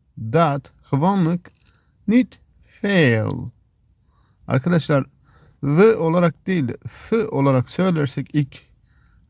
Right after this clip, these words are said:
kelimenin ilk harfini daha oturaklı bir telaffuz olur diye düşünüyorum. Tekrar edelim cümlemizi. "U doet dat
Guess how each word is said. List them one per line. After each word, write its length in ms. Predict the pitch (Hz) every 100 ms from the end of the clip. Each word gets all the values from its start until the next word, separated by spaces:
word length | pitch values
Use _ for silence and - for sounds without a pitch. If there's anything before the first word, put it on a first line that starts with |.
| -
kelimenin 360 | - 139 143 143
ilk 240 | 147 -
harfini 440 | 127 120 165 190 269 226 151
daha 280 | 180 175 190
oturaklı 560 | 175 143 156 143 - 165
bir 80 |
telaffuz 480 | 139 156 143 139 156
olur 240 | 147 151 127
diye 180 | 143
düşünüyorum. 540 | 147 139 160 120 104 110 _ - - - _
Tekrar 360 | 269 226 277 233
edelim 320 | 165 147 143
cümlemizi. 560 | 135 135 131 143 254 - _ _ _ _ _ _ _ _ 175
"U 120 | 165
doet 180 | 160 170
dat 360 | 180 233 -